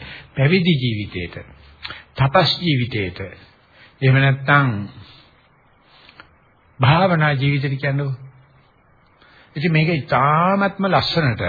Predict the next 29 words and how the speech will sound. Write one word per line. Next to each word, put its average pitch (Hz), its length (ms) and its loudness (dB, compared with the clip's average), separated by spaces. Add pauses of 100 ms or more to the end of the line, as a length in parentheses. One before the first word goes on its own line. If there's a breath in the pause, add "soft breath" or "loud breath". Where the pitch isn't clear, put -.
(720)
ඒ 107 220 -6
බුරුම 127 280 -2
පණ්ඩිත 117 360 0
ස්වාමීන් 139 400 0
වහන්සේ 110 440 -2 (440 loud breath)
ලස්සන 127 640 -2
ධර්ම 160 320 2 (180)
පරම්පරාවක් 147 800 2
පෙන්ලා 135 300 2
දෙනවා. 139 480 0 (360 loud breath)
ඒ 131 140 -4
කාටවත් 123 460 -2
නෑ 117 260 -2
බෑ 151 220 2
කියන්න 143 340 2
බෑ. 107 320 4 (260)
හැබැයි 135 380 -2
ටිකක් 131 300 -6 (600 loud breath)
අර 120 140 -6 (680)
පැංගිරි 175 500 2
දෙයක්, 127 360 2 (220)
ඇඹුල් 160 420 2
දෙයක්, 127 380 2 (420 loud breath)
කටුසර 165 540 2
දෙයක් 156 260 2
වළඳනවා 139 480 0
වගේ 120 120 -4
තමයි 135 240 -4
තේරෙන්නේ. 87 500 -8